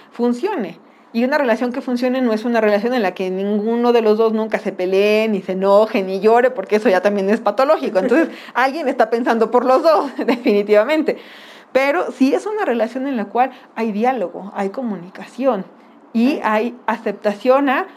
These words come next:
Speaker 1: las cosas pueden cambiar. Hablando, por ejemplo, de los noviazgos.
Speaker 2: Ujú. Ok. ¿Algún otro punto,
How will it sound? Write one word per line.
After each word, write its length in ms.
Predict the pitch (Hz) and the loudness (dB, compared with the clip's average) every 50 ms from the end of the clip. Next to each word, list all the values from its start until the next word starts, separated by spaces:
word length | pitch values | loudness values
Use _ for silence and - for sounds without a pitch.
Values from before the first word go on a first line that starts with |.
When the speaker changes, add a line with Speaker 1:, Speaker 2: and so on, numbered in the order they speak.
| - - - - - - - | -20 -20 -20 -20 -20 -16 -14
Speaker 1:
las 180 | 214 202 - | -14 -14 -14
cosas 320 | - - 208 214 285 269 - | -12 -12 -10 -8 -8 -10 -8
pueden 260 | - 208 196 208 214 | -6 -6 -6 -4 -6
cambiar. 300 | 214 226 220 240 269 285 - | -6 -4 -2 -2 -2 0 0
Hablando, 360 | 247 247 262 262 254 262 277 | 0 2 2 0 0 -2 -2
por 100 | - 294 | -4 -4
ejemplo, 300 | 240 240 220 220 269 269 | -4 -4 -2 -2 0 0
de 80 | 233 202 | 0 -2
los 160 | 196 196 214 | -2 -4 -6
noviazgos. 720 | 226 247 359 440 415 320 220 - - - - - - - - _ - - | -6 -4 -4 -4 -4 -6 -8 -12 -18 -20 -20 -20 -20 -20 -20 _ -20 -20
Speaker 2:
Ujú. 440 | 214 220 214 208 214 233 240 349 - _ _ _ _ _ _ _ _ _ _ _ - - - - - - - _ | -16 -16 -14 -14 -14 -14 -14 -16 -16 _ _ _ _ _ _ _ _ _ _ _ -20 -20 -20 -20 -20 -20 -20 _
Ok. 320 | - 185 185 180 - _ 185 175 190 190 185 - - - - - - - - - - | -12 -12 -12 -12 -12 _ -8 -6 -6 -8 -10 -16 -20 -20 -20 -20 -20 -20 -20 -20 -10
¿Algún 400 | - 196 208 220 220 226 247 254 | -6 -4 -4 -2 -2 -4 -6 -6
otro 300 | 285 294 294 - 233 220 | -6 -10 -10 -10 -12 -12
punto, 560 | 226 - 214 233 233 247 247 247 294 294 302 | -10 -10 -10 -8 -8 -8 -10 -10 -14 -14 -14